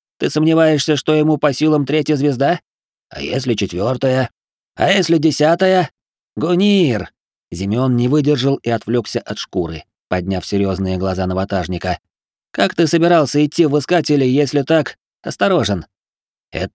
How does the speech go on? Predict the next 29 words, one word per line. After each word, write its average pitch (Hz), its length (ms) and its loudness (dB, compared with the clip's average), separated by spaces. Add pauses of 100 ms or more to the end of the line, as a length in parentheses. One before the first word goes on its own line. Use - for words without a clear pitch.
(160)
ты 160 160 0
вовремя 156 500 2
язык 151 300 2
прикусил». 131 600 -2 (580)
Ватажник 120 520 -2
втянул 120 320 0
голову 113 340 2
в 101 80 -6
плечи, 104 420 -2 (120)
напружинился. 98 800 -2 (440)
«Но 139 400 0
раз 143 220 0
так 139 220 0
сказанул, 123 600 0 (180)
то 120 220 0
я 135 240 2
отвечу. 117 520 0 (500)
Как 110 200 0
раз 175 240 2
Искатели 170 500 2
очень 151 280 2
осторожны. 120 640 -2 (260)
Или 165 160 2
вообще 156 440 0
не 151 160 0
Искатели». 120 580 -2 (560)
«Сами - 360 -4
тебе 196 260 0
рассказывали». 120 720 2